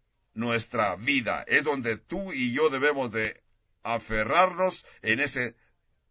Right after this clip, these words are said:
testimonio del Bautista.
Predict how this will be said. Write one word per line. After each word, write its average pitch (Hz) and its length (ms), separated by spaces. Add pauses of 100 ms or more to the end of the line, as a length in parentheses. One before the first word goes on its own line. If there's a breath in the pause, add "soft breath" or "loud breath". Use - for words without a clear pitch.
(160)
testimonio 113 1000 (200)
del 113 560
Bautista. 104 800